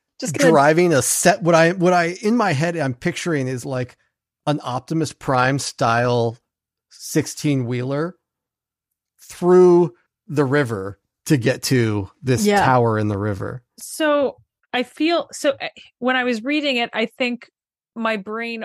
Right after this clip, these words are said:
Speaker 3: auto-completed some of that information to allow me to keep binging. Um, and I think that the way I was perceiving it is that the,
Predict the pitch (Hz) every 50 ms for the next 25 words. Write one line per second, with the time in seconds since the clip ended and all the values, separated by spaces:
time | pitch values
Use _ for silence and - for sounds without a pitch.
0 | - - 202 202 202 214 214 208 - - 220 220 202 _ - 233 220 214 202 214
1 | 214 202 196 214 _ - - - - 240 220 220 226 208 - 220 214 214 - -
2 | 214 208 - 220 208 202 202 196 190 - 233 220 214 214 214 214 _ _ _ _
3 | _ _ _ _ _ _ _ _ _ - - - - 107 95 - _ _ _ _
4 | _ _ _ _ _ _ _ - 202 220 202 208 196 196 202 208 208 196 190 185
5 | - - 214 196 - _ _ _ _ _ - 208 180 190 202 196 196 208 220 220
6 | 220 226 247 240 _ _ _ _ _ _ _ - 208 208 202 196 190 185 180 -
7 | - _ _ _ _ _ _ _ _ _ _ _ - 226 220 220 220 214 - _
8 | - 269 254 254 262 254 233 - - _ _ 214 208 214 208 208 202 202 185 -
9 | _ _ _ _ _ _ _ _ _ _ - 202 208 226 214 226 233 233 233 240
10 | 240 254 240 _ 247 233 - - 247 240 220 233 220 214 208 - - 214 190 208
11 | - - - 208